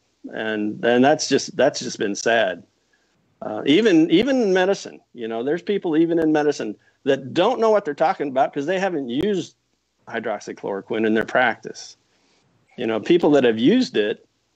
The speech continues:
that are reporting that this thing is extremely safe when it can be used in children, pregnant women, nursing women. Come on, it, this is one of the most, it's, so it's safe, it's effective, and it's cheap.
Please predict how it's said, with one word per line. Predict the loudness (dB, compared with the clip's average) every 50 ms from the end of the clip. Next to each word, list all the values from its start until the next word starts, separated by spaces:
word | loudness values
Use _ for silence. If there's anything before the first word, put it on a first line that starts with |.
| _ _ -6
that | -2 0 0 0 0 -2
are | -2 0 0
reporting | 0 0 0 0 2 4 4 4 4 2 2 2
that | 0 0 0 -4 -4
this | -4 -4 -2 0
thing | 0 0 2 0
is | 0 -2 -4
extremely | -8 -10 -4 0 2 4 4 4 2 2
safe | 0 0 2 2 2 2 0 -4 -12 _ _ -16 _
when | 2 4 4 4
it | 4
can | 4 2 2
be | 2 2
used | 2 2 2 2 2 2 2 0 -2 -6 -12 -20 _ _ _ _ _ _ -2
in | -2 0
children, | 0 2 2 2 4 4 4 4 2 2 2
pregnant | 0 0 0 0 0 0 0 0
women, | 2 2 4 4 4 4 4
nursing | 4 2 2 0 -2 -2 -2
women. | 0 0 0 0 0 -2 -4 -6 -8 _ _ _ _ _ _ _ _ _ -4
Come | 0 0 2
on, | 2 0 -2 -6 -10 _ -2
it, | 0 0 0 0 -4 -2 0
this | 0 0 0 0
is | -4 -4 -6 -8 -6
one | -2 0 0
of | 0 2
the | 0
most, | 0 0 0 -2 -4 -4 -2
it's, | -2 -2 -2 -2 -8 -12
so | -4 0 4 4 4
it's | 2 0 -4
safe, | -2 0 4 4 4 2 0 -4 -12 _ _ _ _ _ _
it's | -8 -6 -6
effective, | -8 -6 0 2 2 2 2 2 0 0 0 0
and | -2 -2
it's | -2 -4 -6 -12
cheap. | -12 -6 -2 0 0 -2 -2 -8